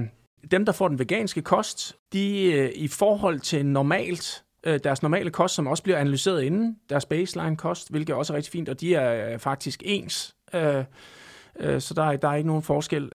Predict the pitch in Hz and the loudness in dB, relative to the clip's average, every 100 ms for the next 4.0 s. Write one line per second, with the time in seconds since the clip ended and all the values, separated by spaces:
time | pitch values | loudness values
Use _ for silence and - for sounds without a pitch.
0 | - 202 220 208 - 214 196 202 185 175 | 0 4 4 2 2 2 6 6 6 6
1 | 175 160 160 147 - 147 135 131 123 - | 4 4 2 2 4 6 6 6 2 -2
2 | _ _ _ 165 175 190 170 214 226 185 | _ _ _ -2 0 0 0 -2 2 4
3 | 165 165 196 170 - 147 180 262 247 | 4 2 2 -2 0 -4 0 0 0